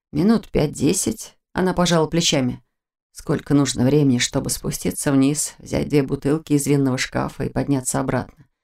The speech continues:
Вот столько меня и не было". "И вы никого не встретили по дороге на кухню? Никого не видели?"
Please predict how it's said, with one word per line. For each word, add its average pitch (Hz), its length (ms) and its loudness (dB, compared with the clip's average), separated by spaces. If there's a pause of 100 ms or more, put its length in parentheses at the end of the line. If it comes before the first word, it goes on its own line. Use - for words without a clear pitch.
(540)
Вот 202 200 -2
столько 202 400 0
меня 185 280 4
и 143 60 0
не 139 180 -4
было". 127 320 -10 (1120)
"И 135 100 0
вы 131 280 4
никого 147 400 2
не 151 140 4
встретили 147 500 0
по 147 140 -4
дороге 135 360 2
на 131 160 0
кухню? 165 540 -2 (600)
Никого 135 360 0
не 131 160 4
видели?" 143 460 0